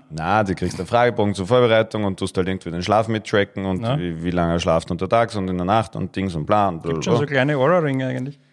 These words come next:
Speaker 1: Nein, gibt's nicht. Den kannst du immer nur den Hals legen.
Speaker 2: <laughs>
Speaker 1: Ähm, also schlussendlich analysiert die halt das Verhalten und dann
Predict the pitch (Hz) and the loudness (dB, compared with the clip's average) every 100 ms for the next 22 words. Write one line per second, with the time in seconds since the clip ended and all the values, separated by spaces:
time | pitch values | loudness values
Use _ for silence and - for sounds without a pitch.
0 | _ - 107 156 175 131 147 101 107 107 | _ 0 2 4 2 4 2 2 -2 0
1 | 101 104 104 107 104 110 82 82 82 - | 0 2 2 4 4 2 2 2 0 -2
2 | - - - - 95 98 98 95 98 95 | -16 -18 -14 -8 -2 0 2 2 2 0
3 | - _ _ _ _ _ _ _ _ _ | -6 _ _ _ _ _ _ _ _ _
4 | - 98 98 95 98 98 98 98 71 67 | -4 2 2 2 4 6 6 4 0 -8
5 | 55 - - - _ _ _ _ - 117 | -16 -20 -20 -20 _ _ _ _ -2 2
6 | 110 123 123 120 113 113 104 117 110 107 | 4 4 4 2 2 2 2 0 2 2
7 | 98 95 - 104 151 151 131 113 101 104 | 2 0 0 2 2 0 0 0 0 -2
8 | 101 95 95 90 | 0 0 -2 -4